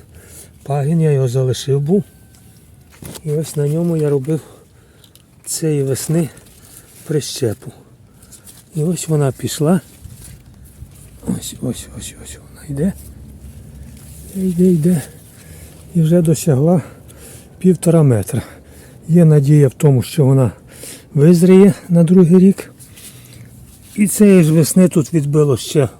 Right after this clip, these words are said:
молоді пагони зелені. Вже було пізно на них прищіплювати, тому я їх залишив. Вони до осені визріють мені,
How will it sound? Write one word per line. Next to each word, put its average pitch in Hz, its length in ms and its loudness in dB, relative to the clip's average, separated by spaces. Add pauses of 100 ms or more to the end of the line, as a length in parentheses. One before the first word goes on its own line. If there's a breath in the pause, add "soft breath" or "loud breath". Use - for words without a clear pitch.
молоді 135 380 -2
пагони 175 500 -2
зелені. 127 480 -2 (1500)
Вже 131 200 -2
було 135 240 0
пізно 127 340 -4
на 123 120 -2
них 123 200 -4
прищіплювати, 135 840 -8 (480 loud breath)
тому 160 260 -2
я 160 120 2
їх 135 200 -2
залишив. 127 600 -4 (520 loud breath)
Вони 151 200 0
до 143 160 2
осені 123 380 0
визріють 127 640 -2
мені, 175 300 0